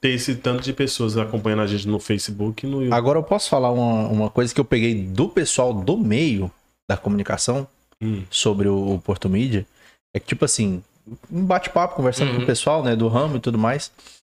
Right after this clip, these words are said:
Speaker 2: E o pessoal sempre falando, "Cara, o, o, o que arrebenta o Porto Mídia, que é sucesso do Porto
Speaker 3: Uhum.
Speaker 2: Mídia, é porque o Rodrigo sempre tá primeiro no local.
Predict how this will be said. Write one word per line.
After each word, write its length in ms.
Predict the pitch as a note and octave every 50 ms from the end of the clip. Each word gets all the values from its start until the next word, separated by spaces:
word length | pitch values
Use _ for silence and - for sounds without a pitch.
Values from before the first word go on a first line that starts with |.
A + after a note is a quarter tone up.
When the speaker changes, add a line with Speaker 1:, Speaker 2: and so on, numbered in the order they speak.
| _ _ _ _ _ _ -
Speaker 2:
E 80 | C3
o 40 | C3+
pessoal 300 | C3+ D#3 D3 - D3+ C#3+
sempre 180 | - E3 D#3+ -
falando, 280 | D#3+ B2+ A2+ G#2+ G#2+ - -
"Cara, 420 | - - D3 C#3+ A#2 G2 G2 - - _ _ _ _ _ _ _ _ _ _ _ _ _ -
o, 340 | E3 D#3 D3+ D3 C#3+ C#3+ C#3 -
o, 160 | C#3+ B2+ B2 - - -
o 520 | C#3+ B2+ B2 B2 B2 B2 A#2+ A#2+ A2+ A2+ - _ _ _ _ _ _
que 360 | - - - D3 D#3 D3+ D3+ - - _ _
arrebenta 680 | - D3+ C#3+ F3 F3 C3 A2+ B2+ D#3 F#3+ F#3 - C#3 - _ -
o 100 | C3+ A2
Porto 300 | - - A2+ G#2+ - A2+
Mídia, 320 | G#2 B2+ D#3 C3+ A#2 G#2
que 180 | - - - B2
é 60 | B2
sucesso 560 | B2 - - - - - C3+ C#3+ C#3+ - - -
do 60 | B2
Porto 180 | A#2 A2+ B2
Speaker 3:
Uhum. 60 | A#2+ A2
Speaker 2:
Mídia, 260 | B2 C#3+ C3 A#2 B2+ -
é 80 | B2
porque 500 | B2 - C3+ A#2+ - - C3 C#3+ C#3 C#3 - - - _ _ _ _ _ _ _ _ _
o 60 | -
Rodrigo 480 | A2+ B2+ B2+ A2+ A2+ B2 C#3 C3+ C#3+ C#3
sempre 560 | - - - - - E3+ F3 F#3 - - F3 E3+
tá 500 | - - - B2+ A#2+ B2+ C#3+ - - - _ _ _ _ _ -
primeiro 600 | D#3 D#3+ D3 B2+ A#2 A2+ A2+ A2 A2+ A2+ A#2 - _ _ _
no 100 | A#2+ A2+
local. 440 | A2+ A#2 A2+ - - - - -